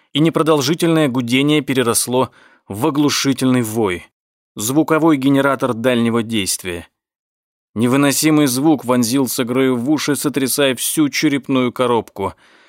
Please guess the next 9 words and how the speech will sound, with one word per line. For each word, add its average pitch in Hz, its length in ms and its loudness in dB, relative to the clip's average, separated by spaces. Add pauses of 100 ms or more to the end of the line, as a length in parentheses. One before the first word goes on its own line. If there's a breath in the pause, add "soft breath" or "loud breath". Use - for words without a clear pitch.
(240 soft breath)
На 151 280 0
этот 135 220 0
раз 131 340 0
защиты 123 540 -2
не 117 220 0
было. 87 320 -8 (420)
Быстро 135 420 0
наступило 131 580 0
головокружение. 123 1000 -2